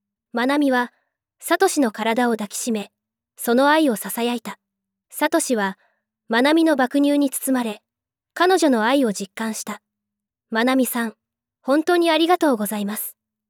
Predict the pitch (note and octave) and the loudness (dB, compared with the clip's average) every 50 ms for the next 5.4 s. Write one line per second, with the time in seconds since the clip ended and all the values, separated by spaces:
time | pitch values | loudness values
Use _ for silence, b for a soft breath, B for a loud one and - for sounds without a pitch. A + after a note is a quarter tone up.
0 | _ _ _ - - - A#3+ C#4 D4+ - E4 E4+ E4+ E4+ E4 D#4 - D4 D4 D#4+ | _ _ _ -12 -6 -2 -2 -2 0 2 2 2 2 2 0 -2 -2 0 0 0
1 | D#4+ - E4 F4 F4+ - F4 D#4+ - C4 A3 G#3 G3 - - - - _ _ _ | 0 0 0 0 2 2 0 -2 -2 -4 -6 -6 -8 -10 -12 -14 -16 _ _ _
2 | _ _ _ _ _ _ _ _ _ _ - - - D4 - E4 D4+ - C4 A3+ | _ _ _ _ _ _ _ _ _ _ -10 -4 -4 -2 0 0 0 0 -2 -2
3 | G3+ F#3+ F#3+ - _ _ _ _ _ _ _ _ _ - A3 A#3 C4 D4+ E4 E4+ | -2 -4 -6 -8 _ _ _ _ _ _ _ _ _ -4 0 0 2 4 4 4
4 | E4+ E4+ E4+ E4 - E4+ E4+ D#4+ D#4 C#4 - A#3+ A3 G3+ F#3 G3 A3+ C#4 C4 C#4 | 4 2 2 2 4 4 4 4 2 0 0 0 -2 -2 0 -2 -2 -2 -2 -2
5 | B3+ - - - - G#3 G3+ _ | -4 -6 -6 -8 -8 -8 -8 _